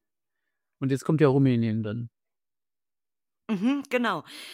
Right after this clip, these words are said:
Speaker 2: Also, es, es ist schon auch so 'n bisschen, bisschen exotisch vielleicht bei dir.
Speaker 1: Ja, also, wenn ich sehe, was andere Leute in, in kurzer Zeit schaffen, dann bin ich da immer noch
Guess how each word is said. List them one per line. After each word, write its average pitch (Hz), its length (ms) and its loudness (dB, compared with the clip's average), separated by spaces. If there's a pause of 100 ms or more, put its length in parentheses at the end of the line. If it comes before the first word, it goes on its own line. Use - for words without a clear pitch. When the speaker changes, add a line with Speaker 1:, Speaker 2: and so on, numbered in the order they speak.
(160)
Speaker 2:
Also, 185 280 -2
es, - 220 -6
es - 240 -12
ist - 260 -10
schon 254 200 -12
auch 214 200 -6
so - 140 -14
'n 208 120 -6
bisschen, 190 580 -6 (800)
bisschen 208 340 -10
exotisch 175 680 -12
vielleicht 135 320 -16
bei 139 120 -14
dir. 139 300 -16
Speaker 1:
Ja, 123 560 -2 (260)
also, 139 160 0
wenn 160 120 4
ich 135 120 0
sehe, 139 300 2
was 131 200 -2
andere 135 280 0
Leute 131 320 0
in, 123 320 -4
in 127 220 -4
kurzer 135 360 -2
Zeit 120 260 -4
schaffen, 127 360 -2
dann 117 120 -4
bin 120 120 -6
ich 120 80 -12
da 117 220 -4
immer 123 240 -8
noch 117 220 -10